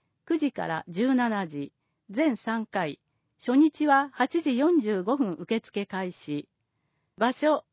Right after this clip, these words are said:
会場。消防庁舎四階、救急講習室。内容、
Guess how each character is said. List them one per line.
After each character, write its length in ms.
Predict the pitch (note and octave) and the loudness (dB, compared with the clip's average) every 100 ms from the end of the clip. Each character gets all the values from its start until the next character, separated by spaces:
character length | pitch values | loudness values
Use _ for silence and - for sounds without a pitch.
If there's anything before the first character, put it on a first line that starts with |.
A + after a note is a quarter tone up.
| _ - | _ -4
会 340 | B3 C4+ A#3 | 0 0 0
場。 360 | A3 A3 G#3 - _ _ _ _ _ _ _ _ _ - | -2 -2 -2 -6 _ _ _ _ _ _ _ _ _ -2
消 220 | D#4 E4+ | 0 2
防 260 | D4+ D4 D4 | 2 2 0
庁 260 | - C4+ | 0 -2
舎 360 | G#3 F3+ D#3+ D#3+ _ _ - | -2 -4 -4 -4 _ _ -4
四 260 | A3+ B3+ | -2 -2
階、 320 | - A#3 G#3+ _ _ _ | -2 -2 -2 _ _ _
救 200 | C#4 E4+ | -2 -2
急 240 | - D#4 | 0 -2
講 240 | - C#4+ C#4 | 0 0 0
習 340 | - C4 G#3 | -2 -2 -2
室。 460 | - - - C#3+ - _ _ _ _ _ _ _ | -6 -16 -12 -10 -12 _ _ _ _ _ _ _
内 320 | - A#3+ E4 D#4 | -2 2 4 4
容、 380 | C#4+ B3+ A#3 | 4 2 -2